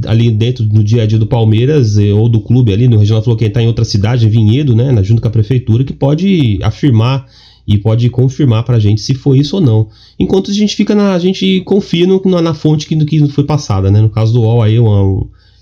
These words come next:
é uma, é uma, uma mídia muito forte. Pode falar, pode falar, Regi.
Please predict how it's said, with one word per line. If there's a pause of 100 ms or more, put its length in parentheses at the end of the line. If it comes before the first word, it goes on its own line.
é
uma,
é
uma,
uma
mídia
muito
forte. (400)
Pode
falar,
pode
falar,
Regi.